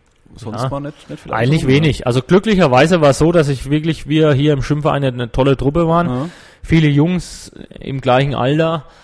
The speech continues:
Speaker 2: Und wir haben dann schon immer viel Blödsinn gemacht, ob das bei Schwimmwettkämpfen war, im Training, danach im Training, vor dem Training. Und das war auch ganz wichtig und ich denke, das war auch ein Grund, warum man beim Schwimmen oder ich auch beim Schwimmen geblieben bin. Weil der Sport alleine,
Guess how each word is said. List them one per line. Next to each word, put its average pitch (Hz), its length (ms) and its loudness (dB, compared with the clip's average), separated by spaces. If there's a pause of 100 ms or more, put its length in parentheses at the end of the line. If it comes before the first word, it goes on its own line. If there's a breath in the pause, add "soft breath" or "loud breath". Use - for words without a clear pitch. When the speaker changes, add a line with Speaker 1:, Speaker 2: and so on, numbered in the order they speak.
(240 soft breath)
Speaker 2:
Und 123 160 -4
wir 123 80 2
haben 113 80 0
dann 123 120 0
schon 123 180 -2
immer 127 140 0
viel 110 160 0
Blödsinn 107 360 0
gemacht, 107 360 -2
ob - 100 -12
das 107 120 -8
bei 113 120 2
Schwimmwettkämpfen 120 720 -4
war, 113 160 2
im 117 160 -2
Training, 123 480 0
danach 113 320 2
im 131 80 -4
Training, 120 320 -2
vor 123 200 -2
dem 131 80 -2
Training. 123 300 -2
Und 117 140 -6
das 127 140 -6
war 135 80 0
auch 127 120 -2
ganz 127 300 0
wichtig 143 320 -6
und 131 60 -2
ich 120 100 -4
denke, 127 180 -4
das 123 140 -10
war 127 100 0
auch 127 80 0
ein 123 60 -6
Grund, 139 220 -4
warum 131 340 0
man 127 240 -2
beim 120 120 -2
Schwimmen 135 300 -4
oder 123 180 -4
ich 127 160 -8
auch 123 100 -4
beim 123 140 0
Schwimmen 127 240 -6
geblieben 123 360 -6
bin. 160 180 -2 (760 soft breath)
Weil 123 180 2
der 120 160 2
Sport - 340 2
alleine, 131 640 0